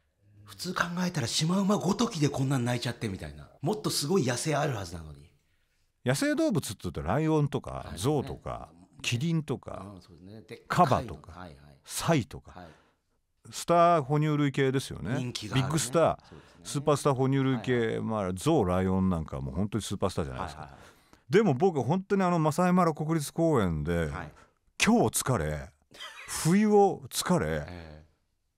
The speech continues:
Speaker 2: あの日差し、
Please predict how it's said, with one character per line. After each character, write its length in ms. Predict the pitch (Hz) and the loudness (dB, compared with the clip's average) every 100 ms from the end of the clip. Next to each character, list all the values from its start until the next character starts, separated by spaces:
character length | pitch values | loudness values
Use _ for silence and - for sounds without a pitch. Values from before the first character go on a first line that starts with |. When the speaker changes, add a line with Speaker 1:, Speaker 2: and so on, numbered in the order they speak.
| _ | _
Speaker 2:
あ 220 | 165 175 185 | 0 4 6
の 420 | 220 196 82 - _ _ _ _ _ _ _ _ _ - | 6 4 0 -6 _ _ _ _ _ _ _ _ _ -20
日 260 | - - | -12 -4
差 160 | 127 151 | 2 2
し、 380 | 139 139 160 | 2 -2 -6